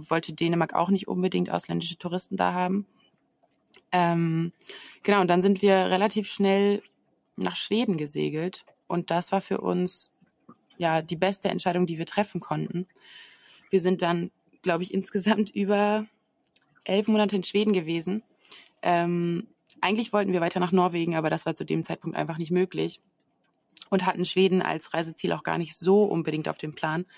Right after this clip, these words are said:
weil bei uns war immer nur Norwegen im Kopf. Aber Schweden hat uns sehr positiv überrascht und deshalb war es auch letztendlich gar nicht schlimm, <laughs> dass wir so lange da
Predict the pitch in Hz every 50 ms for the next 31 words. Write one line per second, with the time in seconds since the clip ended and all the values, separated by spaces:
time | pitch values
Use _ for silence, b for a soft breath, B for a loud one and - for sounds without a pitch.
0 | B B B B B B B - 165 170 170 - - - _ - 165 156 156 175
1 | - - - - 170 165 165 170 165 165 165 170 196 202 180 170 156 156 156 156
2 | - - 175 180 185 - _ _ b b b b b b b b b b b b
3 | - 180 180 170 175 175 165 170 - - 202 196 208 185 190 175 170 190 196 196
4 | - 220 208 214 - 202 196 202 190 185 170 180 202 - 190 190 190 - 196 175
5 | 165 175 180 180 180 175 - _ _ _ - 180 175 - 175 185 175 175 - -
6 | 190 190 208 196 - - 226 294 339 247 208 190 - 202 202 180 196 185 196 175
7 | 185 180 175 170 - 156 160 170 185 180